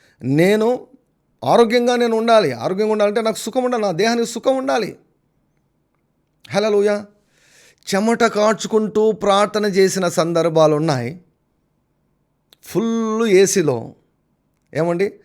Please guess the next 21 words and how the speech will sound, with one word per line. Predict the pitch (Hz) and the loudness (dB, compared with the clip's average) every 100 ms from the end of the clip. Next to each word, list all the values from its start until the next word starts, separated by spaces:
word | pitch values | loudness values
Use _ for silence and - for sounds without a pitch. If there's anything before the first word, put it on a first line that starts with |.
| _ _ - | _ _ -12
ప్రశాంతమైనటువంటి | 127 170 185 214 214 226 220 214 202 180 | -4 -2 -2 -4 -8 -4 -2 -2 -2 -2
ఆహ్లాదకరమైన | 143 156 175 190 202 202 196 190 | 0 2 2 2 2 -2 -4 -2
వాతావరణంలో | 180 170 170 165 160 151 156 | -2 -2 -2 -2 -4 -2 -4
ప్రార్థన | 156 139 135 143 131 | -4 -4 -4 -8 -6
చేసిన | 131 127 | -8 -8
అనుభవం | 120 117 139 | -10 -6 -6
ఉంది. | 131 98 101 | -8 -12 -14
ఇప్పుడు | 104 123 | -12 -10
నేనున్నాను, | 120 123 123 151 151 | -8 -8 -8 -8 -8
ఇప్పుడు | 135 120 131 _ _ _ _ _ _ _ _ - | -10 -12 -14 _ _ _ _ _ _ _ _ -20
ఈ | |
స్టూడియోలో | - - 160 160 135 113 135 - _ _ _ _ 117 | -16 -4 0 2 0 -4 -10 -20 _ _ _ _ -14
అసలు | 117 131 | -10 -8
ఏసీ | 127 139 143 139 | -8 -8 -8 -8
చల్లగా | 147 156 147 147 143 139 139 135 131 147 143 | -6 -6 -8 -10 -12 -12 -12 -12 -8 -4 -4
ఉంది, | 127 120 | -4 -10
అసలు | - - _ _ _ _ _ _ _ _ _ _ _ - | -14 -20 _ _ _ _ _ _ _ _ _ _ _ -16
<laughs> | 139 - 131 131 - - - _ _ _ _ _ _ _ - | -14 -12 -14 -14 -16 -16 -20 _ _ _ _ _ _ _ -8
చల్లగా | 156 170 165 156 147 143 170 151 | -6 -4 -6 -6 -6 -2 0 0
ఉంది | 143 120 | -2 -6
ఏసీ. | 120 - | -8 -12